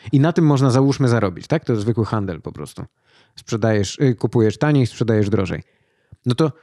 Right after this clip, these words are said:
nie wyobrażam sobie, żebyś bawił się w coś takiego wirtualnego, że naprawdę tego nie robisz, tylko się po prostu bawisz dla zabawy.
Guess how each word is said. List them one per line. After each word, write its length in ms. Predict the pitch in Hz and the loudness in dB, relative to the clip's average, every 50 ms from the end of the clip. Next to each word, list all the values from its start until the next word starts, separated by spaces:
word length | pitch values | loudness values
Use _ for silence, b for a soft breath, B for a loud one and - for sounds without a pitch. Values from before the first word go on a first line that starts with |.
| b b b b b | b b b b b
nie 140 | 131 143 151 | 2 2 4
wyobrażam 380 | 156 175 165 180 175 156 156 139 | 4 2 2 2 2 2 2 2
sobie, 240 | - 156 147 151 | 2 2 2 4
żebyś 520 | 135 143 131 123 117 - - - - - _ _ _ _ - | 4 4 2 0 0 -2 -4 -8 -10 -12 _ _ _ _ -8
bawił 440 | 139 117 107 139 151 147 147 139 123 | -4 -2 0 0 2 4 4 4 4
się 140 | - 147 | 2 0
w 40 | - | 0
coś 180 | - 143 123 - | 0 -2 -2 -2
takiego 400 | - 120 - 135 139 151 156 127 | -2 -2 0 0 2 2 2 2
wirtualnego, 840 | 110 120 139 131 127 - 139 131 120 110 104 90 87 80 - 71 - - - | 4 4 2 4 4 2 2 2 2 0 -2 -4 -6 -8 -10 -14 -18 -12 -4
że 140 | 110 113 120 | 0 0 2
naprawdę 420 | 127 127 123 - 147 135 123 135 | 2 2 0 0 0 0 0 0
tego 180 | - 139 127 127 | 0 2 2 4
nie 160 | 123 131 135 | 4 6 6
robisz, 240 | 170 208 220 247 - | 4 4 2 2 0
tylko 180 | - 180 180 | 0 2 2
się 120 | 160 170 165 | 2 2 2
po 80 | 156 | 2
prostu 200 | 170 151 - 151 | 2 0 0 0
bawisz 280 | 131 127 135 127 123 117 | 0 0 0 2 2 2
dla 140 | 117 117 110 | 2 2 0
zabawy. 400 | 98 104 92 82 64 - 60 | 0 0 -2 -4 -8 -12 -14